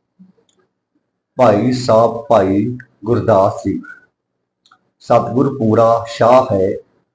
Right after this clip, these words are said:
ਤਿਰਭਵਨ ਜਗ ਤਿਸ ਦਾ ਵੰਜਾਰਾ।" ਇੱਥੇ ਸ਼ਾਹ ਦਾ ਅਰਥ ਹੈ ਚੱਕਰਵਰਤੀ ਪਾਤਸ਼ਾਹ,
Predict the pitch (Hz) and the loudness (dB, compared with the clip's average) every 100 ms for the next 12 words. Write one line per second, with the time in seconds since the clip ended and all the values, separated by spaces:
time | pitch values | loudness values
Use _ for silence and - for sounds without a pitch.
0 | _ - 123 123 127 107 123 117 107 98 | _ -6 -4 0 2 2 0 0 0 0
1 | 107 123 - 123 123 113 123 135 156 - | 0 -2 0 -2 0 -2 0 0 -2 -8
2 | _ 92 107 110 95 90 - 82 - _ | _ -2 0 2 2 0 0 -6 -8 _
3 | _ _ _ _ _ _ _ - 113 110 | _ _ _ _ _ _ _ -6 -6 0
4 | 117 120 120 - - - 117 131 131 - | 0 2 -2 -10 -8 0 4 4 2 -2
5 | - - 110 117 - 110 101 110 110 - | -8 -4 -2 0 -2 0 2 2 -2 -12
6 | _ _ _ _ - 127 131 151 127 107 | _ _ _ _ -2 0 2 2 4 0
7 | 117 107 117 123 - _ - 95 92 - | -2 -4 -4 -6 -16 _ -2 -2 -2 -6
8 | 92 85 - | -6 -6 -8